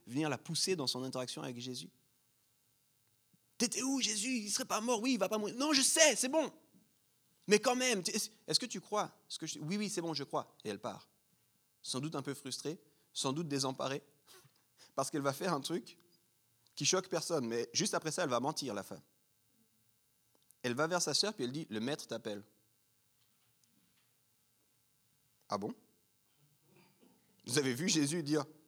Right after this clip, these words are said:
Appelle ta sœur Marie, s'il te plaît ? » Vous avez vu Jésus dire, « Je préférais parler avec Marie ? » Vous avez vu qui que ce soit <laughs> parler de Marie ? Personne.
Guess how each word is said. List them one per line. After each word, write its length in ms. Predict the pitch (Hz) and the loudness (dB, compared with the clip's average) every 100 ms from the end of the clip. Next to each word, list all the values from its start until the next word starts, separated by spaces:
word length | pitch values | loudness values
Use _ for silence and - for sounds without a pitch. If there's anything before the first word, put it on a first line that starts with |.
| _ _ - | _ _ -4
Appelle 240 | 117 151 | -2 -2
ta 120 | 147 | -2
sœur 200 | 120 123 | -2 0
Marie, 280 | 117 110 123 | -2 -2 -2
s'il 160 | 135 120 | -6 -6
te 80 | 113 | -10
plaît ? » 180 | 143 208 _ _ _ _ _ _ _ _ | -12 -16 _ _ _ _ _ _ _ _
Vous 140 | 127 135 | 0 4
avez 100 | 156 | 4
vu 160 | 190 | 4
Jésus 300 | 196 160 175 | 2 2 2
dire, « 140 | 160 143 | 0 -2
Je 60 | |
préférais 360 | - 139 135 139 | 0 -2 0 -2
parler 200 | 135 127 | 0 -2
avec 80 | 127 | -2
Marie ? » 160 | 131 160 | -4 -2
Vous 100 | 135 | 2
avez 140 | 143 | 2
vu 260 | 147 208 - 143 _ - 139 | 2 -4 -8 -16 _ -12 -2
qui 120 | 233 | 0
que 60 | 214 | 0
ce 100 | 170 | 0
soit 240 | 185 165 | 2 0
<laughs> 160 | - - | -2 0
parler 240 | 151 160 | 2 2
de 140 | - 147 | 2 2
Marie ? 260 | 147 170 | 2 2
Personne. 440 | 151 208 214 156 | 2 0 2 -2